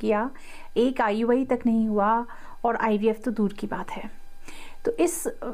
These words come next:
episode से मुझे लगा कि ये लो एएमएच पे फिर से बात करना बहुत ज़्यादा ज़रूरी है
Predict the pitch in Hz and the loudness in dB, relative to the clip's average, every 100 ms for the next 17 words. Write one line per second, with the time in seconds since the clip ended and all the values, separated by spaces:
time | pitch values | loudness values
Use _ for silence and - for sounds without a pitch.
0 | - 240 262 294 320 330 320 285 285 262 | -4 -2 0 4 2 2 2 4 4 4
1 | 247 285 302 285 294 233 262 311 254 240 | 2 0 0 2 4 4 4 4 4 2
2 | 240 - 294 - 302 294 311 247 214 226 | 0 2 0 2 0 2 2 2 0 0
3 | 233 - 247 262 226 - 285 247 220 214 | 0 0 2 2 0 2 0 2 0 0
4 | 208 202 208 233 254 294 | 0 2 2 2 2 0